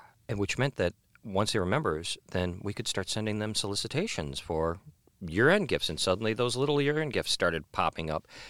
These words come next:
Now we've got a giving circle of people that give a thousand dollars or more, uh, every year that have a commitment to what we're doing, and this giving circle is thirty-six members, and they bring in approximately sixty to eighty thousand dollars. New revenue we would have never been able to do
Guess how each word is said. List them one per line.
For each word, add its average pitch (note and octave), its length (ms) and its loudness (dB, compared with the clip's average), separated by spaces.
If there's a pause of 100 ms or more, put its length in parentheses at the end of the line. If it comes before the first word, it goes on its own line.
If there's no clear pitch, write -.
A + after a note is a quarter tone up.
(120)
Now G2+ 200 6
we've D#3+ 160 0
got E2 160 4
a D#2+ 40 0
giving F#2+ 460 2
circle D#2+ 480 -2
of E2+ 160 -2
people A2+ 220 -4
that F#2 120 0
give E2+ 140 0
a D#2 40 0
thousand G2 440 -2
dollars F#2 280 0
or F2 60 -2
more, E2 460 -2 (500)
uh, D2+ 380 0 (100)
every F#2 280 2
year D2 320 0 (280)
that E2+ 160 2
have F2 140 2
a D#2 60 0
commitment F#2+ 380 -4
to - 100 -4
what - 140 -6
we're - 60 -6
doing, F2+ 260 -2
and C#2+ 80 -4
this D2 120 -4
giving A2 240 0
circle E2+ 420 -4
is E2+ 220 -4
thirty-six F2+ 480 -2
members, G2 360 -2
and E2 80 -4
they D#2+ 60 0
bring D#2+ 240 -6
in D#2+ 300 -4
approximately E2+ 880 0
sixty - 400 -2
to E2 80 2
eighty E2 220 0
thousand F2+ 340 -2
dollars. G2 400 0 (1000)
New B2+ 520 6 (200)
revenue G2 580 4 (120)
we F2+ 100 0
would D#2+ 140 2
have D2+ 120 -2
never F2+ 220 0
been B2 180 -4
able B2+ 180 -4
to B2+ 100 -12
do D2 460 -2